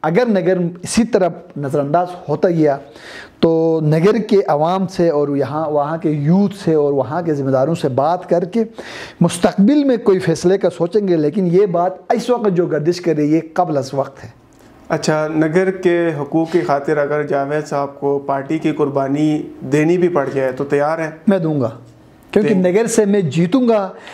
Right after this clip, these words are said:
Speaker 1: नगर वाले मुझे वोट देंगे, नगर की कौम, तो मैं कुछ बन सकता हूं। तो नगर के लिए सब कुछ करने के लिए तैयार।
Speaker 2: जावेद साहब का मुस्तकबिल सियासत में रोशन नज़र आता है या चाइना रोड पे बिजनेस में रोशन नज़र आता है?
Speaker 1: <laughs> दोनों साइड पे नज़र आएगा इंशाल्लाह।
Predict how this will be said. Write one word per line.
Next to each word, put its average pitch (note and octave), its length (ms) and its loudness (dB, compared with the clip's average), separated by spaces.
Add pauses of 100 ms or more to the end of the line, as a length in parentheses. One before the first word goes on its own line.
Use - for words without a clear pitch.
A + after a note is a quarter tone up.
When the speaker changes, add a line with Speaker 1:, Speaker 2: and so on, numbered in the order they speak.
(100)
Speaker 1:
नगर F3+ 240 4
वाले F3+ 260 4
मुझे F3+ 220 2
वोट F3 340 2
देंगे, G#3+ 380 2
नगर F3+ 280 0
की E3+ 160 -6
कौम, G3+ 420 -2 (380)
तो G3 160 4
मैं B3+ 220 0
कुछ G#3+ 140 0
बन E3+ 180 0
सकता D#3+ 300 -4
हूं। D#3 140 -2
तो D#3 140 -2
नगर E3+ 340 2
के G3+ 260 2
लिए F3 220 2
सब F#3+ 360 -8
कुछ - 180 -6
करने C3 280 -6
के C#3 120 -10
लिए C#3+ 60 -12
तैयार। B2+ 300 -6 (400)
Speaker 2:
जावेद F#3+ 360 0
साहब G#3 260 0
का G3+ 80 2
मुस्तकबिल F3 580 -2
सियासत F3 400 -2
में F3+ 120 2
रोशन E3 340 -2
नज़र D3+ 200 -2
आता C#3+ 320 -2
है D3 140 0
या D3+ 140 -2
चाइना D3 360 -4
रोड D3+ 240 -4
पे D3 340 0
बिजनेस C#3+ 400 -2
में D3+ 80 0
रोशन C3+ 340 -2
नज़र C3 200 -2
आता - 240 -6
है? - 300 0
Speaker 1:
<laughs> - 880 -6
दोनों F#3 220 2
साइड C3+ 280 0
पे C3+ 60 2
नज़र A#2 200 2
आएगा A#2 180 0
इंशाल्लाह। A2+ 540 -2